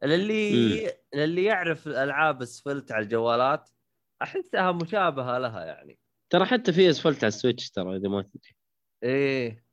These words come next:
Speaker 1: الجهاز الوحيد
Speaker 2: مم.
Speaker 1: اللي فيه أسفلت.
Speaker 2: يس، هذه ميزة يا حبيبي، إيش بك أنت؟
Speaker 1: إيه، والسيهات لقيت يلعبها.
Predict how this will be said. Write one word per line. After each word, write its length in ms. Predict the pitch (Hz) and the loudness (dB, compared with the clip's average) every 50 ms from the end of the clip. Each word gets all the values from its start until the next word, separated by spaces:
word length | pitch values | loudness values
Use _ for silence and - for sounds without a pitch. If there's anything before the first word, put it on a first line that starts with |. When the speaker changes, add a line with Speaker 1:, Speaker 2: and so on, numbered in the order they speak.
| _ _ _ 95 | _ _ _ -16
Speaker 1:
الجهاز 360 | 107 104 117 123 131 131 127 | -12 -6 -2 -2 -2 0 0
الوحيد 320 | 123 120 117 - - 117 | -2 -2 -2 -2 -2 0
Speaker 2:
مم. 80 | 110 104 | 0 0
Speaker 1:
اللي 180 | 104 107 110 107 | -4 -6 -8 -8
فيه 200 | 120 113 110 107 | -8 -6 -6 -6
أسفلت. 400 | 101 - - - 98 92 - _ _ _ _ _ _ _ _ _ _ _ _ - | -8 -10 -12 -12 -12 -12 -14 _ _ _ _ _ _ _ _ _ _ _ _ 0
Speaker 2:
يس، 520 | 123 117 - - - - - - - - - | 0 0 0 -4 -10 -10 -10 -14 -12 -6 -2
هذه 160 | 131 131 131 | 0 2 4
ميزة 300 | 143 170 170 139 101 95 | 6 6 6 6 4 2
يا 60 | 87 87 | 0 0
حبيبي، 340 | 95 92 101 98 98 98 | 0 -2 -2 -2 -2 -2
إيش 140 | 107 120 - | -4 -6 -6
بك 140 | - - 95 | -12 -12 -10
أنت؟ 160 | 92 87 - - - _ _ | -10 -12 -12 -18 -20 _ _
Speaker 1:
إيه، 220 | 127 135 139 135 131 | 0 0 2 2 2
والسيهات 520 | 127 120 123 - 147 147 151 151 147 - | 0 -2 -2 -4 -4 -2 -2 -4 -4 -6
لقيت 300 | 127 123 127 127 117 113 | -10 -8 -8 -8 -8 -8
يلعبها. 720 | 120 110 110 107 104 98 101 98 92 87 92 92 92 - | -8 -8 -6 -4 -4 -4 -4 -6 -6 -8 -10 -10 -10 -12